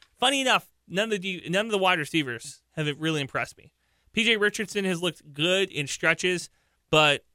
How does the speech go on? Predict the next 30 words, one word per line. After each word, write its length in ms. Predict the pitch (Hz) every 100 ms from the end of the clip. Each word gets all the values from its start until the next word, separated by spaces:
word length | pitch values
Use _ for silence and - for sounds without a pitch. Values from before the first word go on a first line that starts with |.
| _ _ _ -
I, 140 | 160
hey, 220 | 175 165
he 100 | 147
hasn't 240 | 190 165 135
really 180 | 135
impressed 360 | 123 - 123 -
me. 80 | 151
There's 220 | 156 151
nobody 400 | 151 165 196 185
on 120 | 160
this 160 | 151 135
roster 480 | 135 156 170 147 131
offensively 800 | 127 - 156 160 143 139 131 -
outside 380 | 160 170 175
of 100 | 156
Bailey 300 | 139 170 165
again 420 | 139 175 196 160 143 _ _
that 120 | - 165
I'm 100 | 170
looking 320 | 208 226 180
at 160 | 170
as 260 | - 160 156
like, 260 | 170 156 -
"Yeah, 180 | 320 165
he 140 | 190
can 100 | 180
play 140 | 165
the 100 | 151
next 220 | 147 147 -
level," 360 | - 139 -